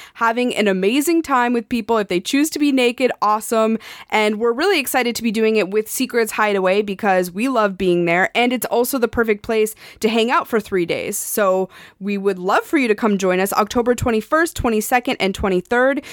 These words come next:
You can find more information on the event as well as how to book for the event at podbash events dot com. And if you do end up booking, make sure you use our promo code, which is Pod Bash,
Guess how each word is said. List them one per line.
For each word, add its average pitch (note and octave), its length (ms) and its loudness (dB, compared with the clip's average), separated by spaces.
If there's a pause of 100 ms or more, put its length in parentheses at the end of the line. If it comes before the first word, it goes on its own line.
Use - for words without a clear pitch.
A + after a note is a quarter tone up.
(120)
You A3+ 120 -4
can A3+ 140 2
find G#3+ 320 -2
more G#3+ 300 0
information A#3 800 -2
on G#3 220 -2
the G3+ 120 -2
event G3+ 460 0
as G3 160 0
well G3 180 2
as F#3 100 0
how G#3 260 0
to G3+ 120 -6
book C4 340 -2
for A#3 140 -2
the G3 160 0
event F3 460 0 (260)
at G3+ 220 0
podbash A#3+ 480 0 (100)
events G3+ 440 -2
dot - 240 0
com. G3+ 500 0 (460)
And A3 360 2
if G#3+ 140 -2
you A3+ 100 0
do B3+ 140 0
end C4 140 2
up G#3+ 120 0
booking, A#3 340 0
make G#3+ 140 0
sure A3+ 160 -2
you G#3 80 -2
use G#3 180 -2
our F3+ 220 2 (200)
promo B3 400 2
code, G#3 260 0
which G3 180 -2
is F3+ 260 0
Pod G#3 500 -2
Bash, F3 500 0